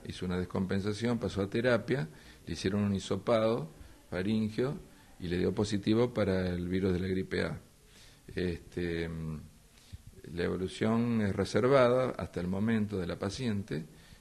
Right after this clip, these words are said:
y, bueno, nosotros tenemos la obligación de comunicarlo a la población.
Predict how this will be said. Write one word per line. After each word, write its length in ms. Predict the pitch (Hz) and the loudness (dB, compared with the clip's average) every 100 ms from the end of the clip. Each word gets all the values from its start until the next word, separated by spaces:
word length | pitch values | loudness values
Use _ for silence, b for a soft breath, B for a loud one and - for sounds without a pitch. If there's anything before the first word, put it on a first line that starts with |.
| - | -10
y, 300 | 95 90 87 | -4 0 0
bueno, 240 | 90 92 87 | 2 2 0
nosotros 480 | 87 107 104 107 | -2 -2 0 0
tenemos 300 | 95 98 101 | 2 4 4
la 80 | 95 | 4
obligación 560 | 95 101 101 101 113 127 | 4 4 2 2 2 2
de 100 | 110 | 0
comunicarlo 560 | 95 90 90 98 101 | 2 0 0 2 2
a 20 | 98 | 2
la 140 | 87 | 0
población. 460 | 87 85 85 - | -2 -4 -4 -6